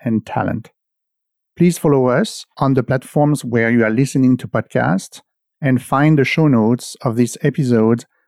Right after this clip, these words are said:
on our website, flavors unknown dot com. Antonio Bachur grew up in Puerto Rico and was hooked on pastry from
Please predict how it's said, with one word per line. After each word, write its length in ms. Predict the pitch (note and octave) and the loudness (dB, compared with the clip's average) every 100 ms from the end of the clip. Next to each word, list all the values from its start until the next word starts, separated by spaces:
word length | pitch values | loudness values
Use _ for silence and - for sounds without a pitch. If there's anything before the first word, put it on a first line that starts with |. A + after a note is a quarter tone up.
| - | -2
on 140 | C3 | 0
our 220 | C#3 B2+ | 2 2
website, 580 | A2+ B2+ - - A2+ A#2 | 2 0 -2 -4 -2 -2
flavors 680 | - - C3 C3 B2+ C3 C3 - | -8 -4 0 2 2 0 -2 -4
unknown 500 | B2+ A#2+ A2+ A#2 C3+ - | 0 2 2 0 -2 -2
dot 220 | A2+ - | -4 -4
com. 380 | - G#2+ F#2 - _ _ _ _ _ _ _ _ _ _ | -4 -2 -2 -6 _ _ _ _ _ _ _ _ _ _
Antonio 360 | C#3+ C3 C#3+ C3+ | -2 2 2 2
Bachur 680 | A#2 A#2 - D#3 E3+ G#3+ | 2 -2 0 2 2 0
grew 280 | F#3 A#2+ C3 | 0 2 2
up 160 | D3 D3+ | 2 -2
in 200 | C#3+ B2+ | -2 -2
Puerto 420 | - D#3 D3+ C#3 | 0 -4 -2 0
Rico 420 | B2+ B2+ C#3 F3+ - _ _ _ _ _ - | 0 0 -2 -2 -6 _ _ _ _ _ 0
and 180 | C#3 | 2
was 160 | C3+ B2+ | 4 2
hooked 400 | A#2 F#3+ E3+ - - | 2 0 0 -8 -2
on 200 | C3 B2 | -2 0
pastry 400 | D#3+ - - C#3 | -2 -2 -6 -6
from 400 | - - B2 | -6 -2 0